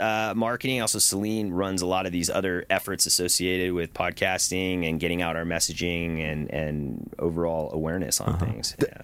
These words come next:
Speaker 2: is it, uh, impacting the company culture internally? I understand how, for me, I, I did it as a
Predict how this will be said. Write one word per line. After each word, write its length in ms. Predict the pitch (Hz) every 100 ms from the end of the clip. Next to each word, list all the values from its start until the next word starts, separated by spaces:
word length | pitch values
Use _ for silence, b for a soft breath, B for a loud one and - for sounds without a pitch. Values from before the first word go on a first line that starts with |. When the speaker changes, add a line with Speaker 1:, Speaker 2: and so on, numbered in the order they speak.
| -
Speaker 2:
is 200 | 147 143
it, 200 | 208 214 -
uh, 60 | -
impacting 680 | 147 156 151 143 - 131 117
the 80 | 104
company 400 | - 117 104 98
culture 520 | - 95 - 98 90
internally? 760 | 92 82 - - 113 139 160 175 -
I 100 | 139
understand 400 | 147 160 170 131
how, 160 | 123
for 180 | 104 -
me, 280 | 107 127 151
I, 160 | 101 92 90 -
I 140 | 92
did 300 | 90 101 104
it 100 | 110
as 140 | 90
a 80 | 95